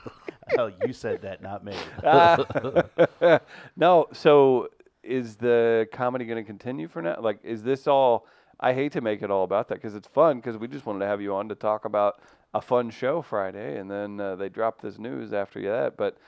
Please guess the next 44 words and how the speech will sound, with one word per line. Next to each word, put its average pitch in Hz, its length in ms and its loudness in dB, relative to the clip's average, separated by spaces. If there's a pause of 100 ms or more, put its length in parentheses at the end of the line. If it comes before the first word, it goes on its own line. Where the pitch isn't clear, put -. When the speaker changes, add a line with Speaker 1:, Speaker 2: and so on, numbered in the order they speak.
(260)
Speaker 2:
do 107 80 -10
you 110 180 -6
know 123 280 -2
anything 123 680 -8
in 110 180 -8
regards 110 380 -4
to 107 60 -18
the 92 120 -8
show? 107 320 -2 (120)
Or 92 160 -2
Speaker 1:
Well, 147 160 -2 (100)
well, 156 140 -8
first 208 260 0
Speaker 2:
I 120 40 -2
guess 160 80 -2
Speaker 1:
of 127 60 -10
Speaker 2:
selfishly, 117 540 0
right? 98 240 -8
Speaker 1:
fir-, 285 240 -2
first 226 300 0
of 139 140 -4
all, 117 180 4
they 131 240 -2
haven't 127 320 -2
dropped 110 320 -2
any 127 260 -4
news. 92 380 -14
Everybody 143 580 -2
else 147 280 0
<laughs> - 0 -
dropped 110 440 -10
the 135 100 -8
news 92 260 -4
Speaker 2:
Yeah, 87 120 -4
I 82 100 -2
Speaker 1:
based 85 120 -8
Speaker 2:
guess 92 180 -8
Speaker 1:
upon 98 180 -2
Speaker 2:
so. 87 100 -2
Speaker 1:
the, 95 220 -8 (440)
based 123 260 -8
upon 104 340 -10
the, 90 340 -14
uh, 87 180 -12